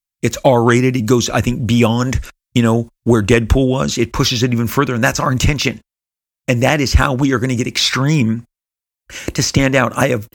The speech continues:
told you on this mic for three years that I believe comic books have to go in an R-rated direction. My son, who is twenty-three, is already bored with the P G fare, just as I've said we were. Again, Predator, Lethal Weapon, Die Hard, Total Recall,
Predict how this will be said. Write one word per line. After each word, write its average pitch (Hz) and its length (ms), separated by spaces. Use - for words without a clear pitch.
told 151 300
you 143 160
on 135 160
this 135 200
mic 117 200
for 107 100
three 117 220
years 107 240
that - 80
I 107 80
believe 107 240
comic 113 240
books 110 160
have 107 160
to 120 80
go 110 220
in 104 60
an 101 80
R-rated 107 400
direction. 101 440
My 113 140
son, 120 500
who 117 100
is 98 120
twenty-three, 113 680
is 104 120
already 107 340
bored 98 480
with - 100
the - 60
P - 240
G 104 160
fare, 107 300
just 120 340
as 110 180
I've 107 140
said 110 280
we 117 160
were. 92 340
Again, 107 480
Predator, 123 540
Lethal 120 320
Weapon, 113 440
Die 117 320
Hard, 104 420
Total 135 380
Recall, 113 520